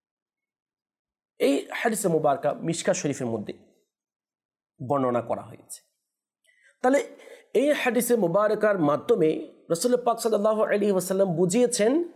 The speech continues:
যদি আমার কোনো সাহাবাকে যদি কোনো ব্যক্তি অনুসরণ করে, তাহলে সেই হেদায়েত প্রাপ্ত হবে, ইহদিনাস সিরাতাল মুস্তাকিমের উপর থাকবে,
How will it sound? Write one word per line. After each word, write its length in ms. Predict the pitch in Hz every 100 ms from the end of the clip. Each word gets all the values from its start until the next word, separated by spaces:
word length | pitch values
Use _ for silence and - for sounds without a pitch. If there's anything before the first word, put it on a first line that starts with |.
| _ _ _ - 160
যদি 220 | 190 247 -
আমার 280 | 175 240
কোনো 320 | 233 180 196 247
সাহাবাকে 1080 | 214 147 143 127 139 247 - - _ 214
যদি 220 | 202 196
কোনো 260 | 208 165 190
ব্যক্তি 540 | 143 147 - 196 208 -
অনুসরণ 540 | 233 285 - 190 156
করে, 500 | - 123 180 - - _ _ _ _ -
তাহলে 160 | 170
সেই 340 | 175 226 - - -
হেদায়েত 400 | 208 208 214 180
প্রাপ্ত 300 | - - -
হবে, 260 | 120 104 - - -
ইহদিনাস 420 | 180 220 226 220
সিরাতাল 280 | 190 202 185
মুস্তাকিমের 580 | 160 - - - 190
উপর 180 | 175 175
থাকবে, 600 | - - 98 92 - -